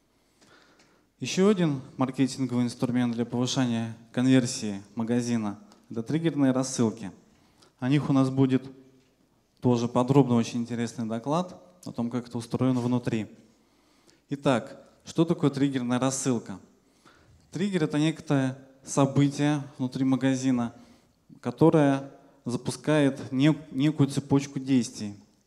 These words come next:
В данном случае это действие — это посылка почты. Такими триггерами может быть брошенная корзина, отменённый заказ или просто, когда посетитель какое-то время не заходит на сайт,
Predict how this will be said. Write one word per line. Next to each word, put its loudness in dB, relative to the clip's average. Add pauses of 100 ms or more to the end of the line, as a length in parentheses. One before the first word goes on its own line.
(100)
В -12
данном 0
случае -2 (240)
это -18
действие — -2
это -8
посылка -6
почты. -2 (800)
Такими 0
триггерами -2
может 2
быть -2
брошенная 0
корзина, -4 (180)
отменённый -2
заказ -4 (440)
или -4
просто, 2 (920)
когда -4
посетитель -6
какое-то -2
время 2
не 0
заходит -2
на -2
сайт, -8